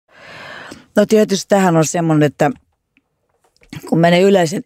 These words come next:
eteen, yleisen, yleisön eteen, niin, niin pitää olla hyvässä kunnossa kaikki, kaikin puolin.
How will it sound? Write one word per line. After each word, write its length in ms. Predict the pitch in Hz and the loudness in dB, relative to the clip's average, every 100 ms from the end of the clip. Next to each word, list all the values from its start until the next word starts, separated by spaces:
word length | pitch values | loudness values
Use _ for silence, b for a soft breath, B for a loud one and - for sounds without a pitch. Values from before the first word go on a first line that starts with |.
| - | -4
eteen, 360 | 180 170 147 139 | -2 0 0 2
yleisen, 640 | 185 180 165 156 147 135 - | 2 2 0 -2 -6 -6 -4
yleisön 520 | 190 175 160 151 147 131 - | 0 2 2 2 0 0 -2
eteen, 480 | 180 - 151 139 139 | -2 0 2 4 4
niin, 260 | 139 139 139 B B B B | 4 2 -2 B B B B
niin 160 | 160 156 | 0 0
pitää 260 | 185 180 | 0 0
olla 120 | 156 | 0
hyvässä 400 | 151 156 147 - - | 2 0 0 -6 -12
kunnossa 560 | 107 90 156 - 240 226 _ _ - | -10 -8 -10 -8 -8 -10 _ _ -18
kaikki, 300 | - - - - | -18 -18 -16 -8
kaikin 360 | 120 123 127 | -6 -6 -8
puolin. 500 | - 139 151 165 214 | -4 0 2 2 0